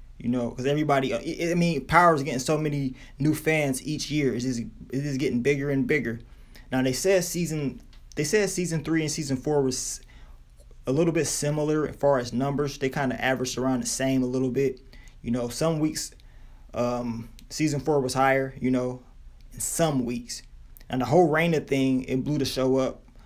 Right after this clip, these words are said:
A lot of people start watching it. And a lot of people were saying, you know, "Wasn't nobody gonna watch this 'cause everybody know what happened already." But apparently,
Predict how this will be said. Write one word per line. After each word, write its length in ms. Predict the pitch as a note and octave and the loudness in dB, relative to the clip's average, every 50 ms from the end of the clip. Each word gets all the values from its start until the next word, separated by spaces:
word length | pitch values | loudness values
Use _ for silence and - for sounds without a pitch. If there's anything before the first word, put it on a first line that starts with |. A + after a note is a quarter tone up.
| - - | -12 -6
A 60 | A#2+ | -2
lot 140 | B2+ C3+ C3+ | -2 0 0
of 60 | C3 | -2
people 200 | - C#3+ B2 A#2 | -2 -4 -6 -4
start 200 | - - B2 B2 | -4 -2 -2 2
watching 380 | C3 C#3+ D#3 D3 C3+ - A#2 A#2 | 4 4 4 4 4 0 -4 -6
it. 100 | A#2 A#2 | -6 -6
And 100 | A2+ A#2 | -4 -2
a 20 | |
lot 140 | C3 D#3 E3+ | 2 2 2
of 40 | E3 | 2
people 220 | E3+ D#3+ D3 C#3 | 2 0 0 0
were 80 | C3 B2+ | 0 -2
saying, 440 | B2+ - C#3+ C#3 C3+ C3 B2+ B2+ - - - - - - - - - - - - - - - | -2 -2 -2 0 2 2 0 0 -4 -10 -18 -20 -20 -20 -20 -20 -20 -20 -20 -20 -20 -8 -4
you 120 | C#3+ D3 | -2 0
know, 380 | C#3+ C#3 C3+ B2+ B2+ B2+ A#2+ - - - - - - - - - - - - - - - - - - | 2 2 2 2 0 -2 -4 -10 -16 -20 -20 -20 -20 -20 -20 -20 -20 -20 -20 -20 -20 -20 -20 -16 -8
"Wasn't 220 | - C#3+ F#3+ F3+ E3 | -2 -2 -2 0 0
nobody 300 | F3 F3 E3 D#3+ D#3 D3+ | 0 0 2 0 0 0
gonna 180 | D#3 D#3 D3 | 0 0 0
watch 240 | D#3 E3 D#3 D3 - | 2 2 0 0 -2
this 140 | - C#3 B2+ | -4 -4 -4
'cause 120 | - C#3 | 0 0
everybody 320 | C#3+ D3 C#3+ D3 C#3+ C#3+ C#3+ | 0 2 4 4 4 2 2
know 120 | C#3 C3+ | 2 2
what 120 | C3+ C3+ | 2 2
happened 280 | C#3 C3 C3 - A#2 A#2 | 2 0 -2 -2 -4 -6
already." 400 | A#2 A#2 A#2 A2+ A2 A2+ A2+ - - - - - - - | -6 -4 -6 -6 -8 -10 -12 -16 -20 -20 -20 -20 -12 -8
But 160 | - B2 A#2 | -6 -4 -4
apparently, 640 | A#2 A#2 - D#3+ F#3 G#3+ G3+ E3+ C#3 C#3 C3 C3 | -6 -4 0 2 4 4 4 2 2 0 -2 -2